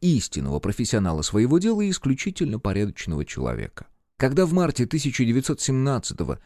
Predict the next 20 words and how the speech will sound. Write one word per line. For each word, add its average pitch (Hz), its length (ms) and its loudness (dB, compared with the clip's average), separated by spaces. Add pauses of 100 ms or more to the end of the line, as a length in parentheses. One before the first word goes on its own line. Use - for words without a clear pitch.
(140)
распахнулись 117 760 2
ворота 101 400 2
тюрем 82 520 2
и 82 40 -4
каторжных 82 720 -4
бараков, 101 720 -2 (240)
а 107 300 2
в 104 160 -2
Гнезняковском 104 1000 0
переулке 92 520 2 (260)
борцы 123 400 4
за 139 140 4
свободу 127 500 4
и 123 40 8
равенство 117 520 2
разгромили 113 680 2
контору 98 520 2
Московского 92 800 -2
сыскного 90 540 -2
управления, 143 640 0